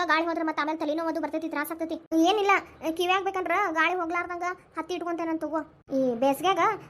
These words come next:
ಬ್ಯಾಡ್ವಾ, ಯಾಕ ಭಾಳ ಶೆಕೆ ಆಗತೈತಿ, ತಲಿ ಎಲ್ಲ ಕೆರೆಸ್ದಂಗ ಆಗತೈತಿ. ಅದ್ರಾಗ ಬೇರೆ ಇಷ್ಟು ಸುಡೋ ಸುಡೋ ನೀರ್ನ ಜಳಕ ಮಾಡಿಸ್ತೀರಿ. ಯವ್ವ, ನನಗ್ ಸಾಕಾಗ್ ಹೋತ್.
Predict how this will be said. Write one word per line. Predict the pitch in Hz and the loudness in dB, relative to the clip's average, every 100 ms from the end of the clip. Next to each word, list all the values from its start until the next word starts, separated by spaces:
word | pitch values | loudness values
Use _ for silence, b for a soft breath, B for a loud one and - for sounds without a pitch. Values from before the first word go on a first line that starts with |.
| - | -10
ಬ್ಯಾಡ್ವಾ, | 262 262 269 311 330 | -4 0 2 2 2
ಯಾಕ | 294 311 | 0 -2
ಭಾಳ | 285 269 | 0 0
ಶೆಕೆ | 330 311 | -2 -2
ಆಗತೈತಿ, | 320 330 320 320 | 0 0 -2 -6
ತಲಿ | 311 285 320 | -4 -4 -2
ಎಲ್ಲ | 330 330 339 | -4 -4 -4
ಕೆರೆಸ್ದಂಗ | 320 311 320 311 | -6 -4 -4 -2
ಆಗತೈತಿ. | 302 311 285 | -2 -6 -6
ಅದ್ರಾಗ | 285 - 330 339 339 | -8 -4 2 4 6
ಬೇರೆ | 359 359 | 6 6
ಇಷ್ಟು | 359 | 2
ಸುಡೋ | 370 339 | 0 2
ಸುಡೋ | 349 359 | 2 2
ನೀರ್ನ | 349 339 330 330 | 0 -2 -2 0
ಜಳಕ | 285 320 | 0 2
ಮಾಡಿಸ್ತೀರಿ. | 349 330 330 320 339 330 B - | 0 0 -2 -4 -4 -8 B -6
ಯವ್ವ, | 277 277 | -2 -2
ನನಗ್ | 277 269 | -2 -4
ಸಾಕಾಗ್ | 277 262 339 | -4 -4 0
ಹೋತ್. | 349 339 | 0 0